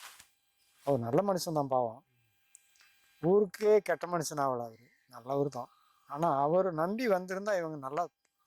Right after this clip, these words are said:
சரண்டர் ஆயிருந்தா கூட நல்லா பா-, காப்பாத்திருப்பாரு. என்னடி குணம் என்ன தெரியுமா அவருக்கு? அவர் குணத்தை எப்படி கண்டுபிடிச்சோன்னா, இருபத்தி நாலு பேரையும் போலீஸ்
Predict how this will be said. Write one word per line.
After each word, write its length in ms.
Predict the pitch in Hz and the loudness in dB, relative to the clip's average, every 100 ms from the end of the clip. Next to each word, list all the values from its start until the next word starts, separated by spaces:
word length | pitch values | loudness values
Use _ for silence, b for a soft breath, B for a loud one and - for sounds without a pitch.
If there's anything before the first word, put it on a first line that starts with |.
| _ 147 127 _ - | _ -20 _ _ -10
சரண்டர் 380 | 131 123 147 151 | -10 -8 -2 0
ஆயிருந்தா 300 | 156 165 170 | 0 -2 -4
கூட 180 | 196 240 | -2 -2
நல்லா 340 | 139 135 165 | -4 -2 -4
பா-, 320 | - 127 120 131 _ _ - | -4 -14 -20 _ _ _ -8
காப்பாத்திருப்பாரு. 760 | 127 - 131 123 120 120 113 180 _ b b b b b _ _ | -8 -8 -14 -14 -18 -14 -14 -14 _ b b b b b _ _
என்னடி 280 | 139 147 135 | 0 2 0
குணம் 240 | 120 151 214 | 0 0 2
என்ன 160 | 180 | 2
தெரியுமா 320 | 160 156 147 143 | 0 -6 -6 -2
அவருக்கு? 340 | 139 127 135 | -2 -4 -8
அவர் 240 | 139 135 - | -6 -4 -6
குணத்தை 340 | 147 170 160 | -6 -6 -8
எப்படி 220 | 135 175 156 | -14 -14 -14
கண்டுபிடிச்சோன்னா, 720 | 143 123 123 120 113 107 139 190 B B B B B - | -14 -14 -16 -16 -18 -20 -18 -18 B B B B B -12
இருபத்தி 520 | 127 190 240 262 294 | 0 2 4 2 0
நாலு 280 | 247 233 226 | 2 2 2
பேரையும் 500 | 220 220 220 220 220 | -2 -2 -2 -4 -4
போலீஸ் 320 | 190 196 190 | -2 -4 -4